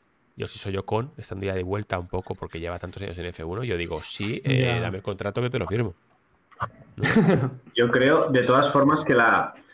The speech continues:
Speaker 3: eh, yo, yo no pienso que, que, que Fernando vaya a ir a Mercedes, quién sabe, pero no me encaja la estrategia cortoplacista que ha aplicado Ferrari con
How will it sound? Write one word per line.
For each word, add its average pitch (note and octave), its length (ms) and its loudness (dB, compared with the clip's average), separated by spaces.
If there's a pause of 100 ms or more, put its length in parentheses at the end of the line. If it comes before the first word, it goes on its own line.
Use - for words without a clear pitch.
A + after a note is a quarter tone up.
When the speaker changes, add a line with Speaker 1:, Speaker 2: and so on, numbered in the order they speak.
(300)
Speaker 3:
eh, G2 520 4 (420)
yo, A#2 240 2 (140)
yo A#2+ 140 4
no C3+ 100 6
pienso A#2+ 320 4
que, G#2 200 4
que, F#2+ 200 -4
que A2+ 120 -2
Fernando A2 460 4
vaya G#2+ 160 6
a - 20 4
ir G#2+ 60 4
a G#2 40 4
Mercedes, A#2+ 360 2
quién A2 140 2
sabe, A2+ 260 4
pero A#2+ 360 2 (380)
no B2+ 160 6
me D3+ 100 6
encaja D3 480 4
la B2 260 6
estrategia B2 680 2
cortoplacista C3 800 4
que G#2+ 60 2
ha G#2+ 40 4
aplicado A2+ 500 4
Ferrari A2+ 420 4
con A2 140 0